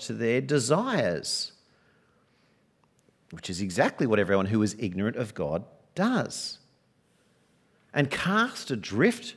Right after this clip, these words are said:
from God, human desires are evil. Not, not evil because they're nasty or unkind. I'm not talking about that kind of evil.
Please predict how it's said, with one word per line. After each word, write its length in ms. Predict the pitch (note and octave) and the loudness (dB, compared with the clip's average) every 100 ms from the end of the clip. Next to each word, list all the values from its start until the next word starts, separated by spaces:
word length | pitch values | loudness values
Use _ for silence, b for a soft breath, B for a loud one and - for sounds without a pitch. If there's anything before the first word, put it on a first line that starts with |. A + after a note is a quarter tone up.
| - | -16
from 260 | - G#2+ | -4 -2
God, 300 | F#2 F#2 F#2 | 0 2 0
human 500 | - - E3+ F3 F#3 | -2 -6 -2 0 2
desires 640 | F3 C3+ G#2 C#3+ F3 F#3 F#3+ | 0 0 0 0 0 0 -2
are 460 | F3+ A3 C#4 D4 | -2 -2 -2 -2
evil. 560 | - A2+ F2+ D#2+ B1+ A2 _ _ _ _ b b b b b b - | -4 -4 -4 -6 -8 -12 _ _ _ _ b b b b b b -12
Not, 180 | G3+ - | -8 0
not 240 | A#3+ D4 | 2 4
evil 240 | D4 A#3 D#3 | 4 4 4
because 540 | C#3+ - D3+ A#2 - | 2 2 2 2 0
they're 180 | C3 A#2 | 0 2
nasty 920 | G#2+ C3 A#3 C4+ - - G2+ F#3 G#3+ B B - | 4 4 4 2 -2 -4 -4 -4 -8 B B 2
or 220 | F#3+ D#3+ | 4 6
unkind. 760 | C3 A2 - G#3+ F#3+ B2 C#3 F3 | 4 2 2 4 6 4 2 -2
I'm 180 | A2+ - | -6 -8
not 220 | G3+ C4 - | -8 -2 2
talking 180 | A#3 | 2
about 140 | G3+ F3+ | 4 2
that 120 | E3+ | 0
kind 260 | - E3 C3 | 0 2 4
of 120 | G#2+ | 4
evil. 400 | A3+ F3+ G2+ | 2 2 0